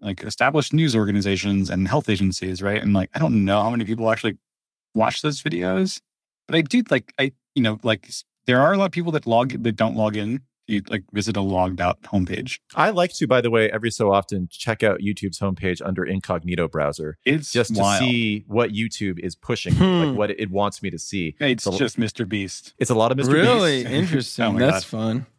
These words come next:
Speaker 2: Yeah.
Speaker 1: It's, well, I'm curious what you, at one point, there's a funny
Speaker 2: Let's do it right
Speaker 1: anecdote
Speaker 2: now.
Speaker 1: of, like
Speaker 2: Let's do it right now.
Speaker 1: Yeah,
Speaker 2: Uh,
Speaker 1: we
Speaker 2: I,
Speaker 1: should,
Speaker 2: I
Speaker 1: dude,
Speaker 2: love
Speaker 1: love
Speaker 2: doing
Speaker 1: to.
Speaker 2: this.
Speaker 1: There's a,
Speaker 2: Okay.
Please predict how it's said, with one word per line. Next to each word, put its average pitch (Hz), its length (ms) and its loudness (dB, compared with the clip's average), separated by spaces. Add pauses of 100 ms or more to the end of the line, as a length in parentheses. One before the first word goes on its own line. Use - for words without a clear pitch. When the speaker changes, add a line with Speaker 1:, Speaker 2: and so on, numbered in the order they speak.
(120)
Speaker 2:
Yeah. 95 240 2
Speaker 1:
It's, 113 160 -4
well, 135 220 2
I'm 113 200 2
curious 120 240 -2
what 117 120 -4
you, 113 240 -4
at 135 160 -2
one 175 180 0
point, 143 220 0
there's 131 160 -2
a 117 40 -6
funny 131 200 0
Speaker 2:
Let's 110 160 2
do 165 80 6
it 147 80 4
right 131 60 6
Speaker 1:
anecdote 101 140 0
Speaker 2:
now. 87 60 0
Speaker 1:
of, 95 60 -2
like 92 100 -6
Speaker 2:
Let's 101 140 -14
do 113 100 -4
it 98 40 0
right 90 140 0
now. 80 200 -10 (400)
Speaker 1:
Yeah, 151 220 4
Speaker 2:
Uh, - 20 0
Speaker 1:
we 123 80 0
Speaker 2:
I, 95 40 2
Speaker 1:
should, - 120 -10
Speaker 2:
I - 60 -6
Speaker 1:
dude, 98 100 2
Speaker 2:
love 98 100 2
Speaker 1:
love 123 100 2
Speaker 2:
doing 82 100 -4
Speaker 1:
to. 110 100 -2
Speaker 2:
this. 98 140 -8
Speaker 1:
There's 123 260 0
a, 113 500 0
Speaker 2:
Okay. 92 280 -8